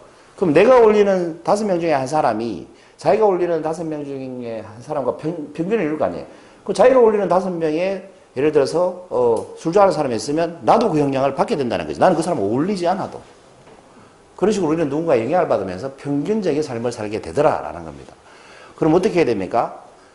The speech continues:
내가 올리는 다섯 명의 평균을 높여야 되겠죠. 매일 같은 곳에서 같은 사람들하고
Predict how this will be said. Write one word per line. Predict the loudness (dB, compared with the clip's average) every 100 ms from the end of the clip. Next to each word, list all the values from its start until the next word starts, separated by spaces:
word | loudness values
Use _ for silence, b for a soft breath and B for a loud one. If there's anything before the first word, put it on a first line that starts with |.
| b _ _ -4
내가 | 2 4
올리는 | 6 4 0
다섯 | -2 -2
명의 | -4 -4 -4
평균을 | -6 -4 0 -2 -4 -16 -20 _ _ _ _ _ -6
높여야 | 2 2 4 0
되겠죠. | 2 -2 -4 -6 -4 -6 -8 -14 -20 _ _ B B B B B B
매일 | 2 6 6 6
같은 | 4 2 0
곳에서 | 0 -2 0 2 2 2 -2 -10 -20 -4
같은 | -2 0 0
사람들하고 | 2 2 0 -2 0 -2 -2